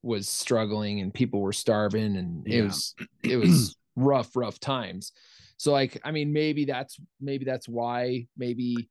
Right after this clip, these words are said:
Speaker 2: Or do you
Speaker 1: um,
Speaker 2: think it's a representation of, you know, uh, something higher? Maybe the gold just represents that.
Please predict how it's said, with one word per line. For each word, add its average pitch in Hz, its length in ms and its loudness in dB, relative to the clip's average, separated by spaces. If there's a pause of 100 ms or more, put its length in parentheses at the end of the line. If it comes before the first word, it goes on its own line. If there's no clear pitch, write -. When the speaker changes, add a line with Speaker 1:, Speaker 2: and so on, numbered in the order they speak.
(440)
Speaker 2:
Or 123 200 0
do 127 120 4
you 156 120 6
Speaker 1:
um, 139 60 4
Speaker 2:
think 151 220 0
it's 131 140 -2
a 117 60 0
representation 101 1200 -4 (840)
of, 85 560 -6 (3500)
you 110 180 0
know, 80 280 -6 (320)
uh, 110 160 -2 (180)
something 101 380 -4
higher? 80 440 -8 (1080)
Maybe 104 180 -2
the 98 100 -2
gold 92 340 -6
just 87 260 -12
represents 80 600 -8
that. - 340 -14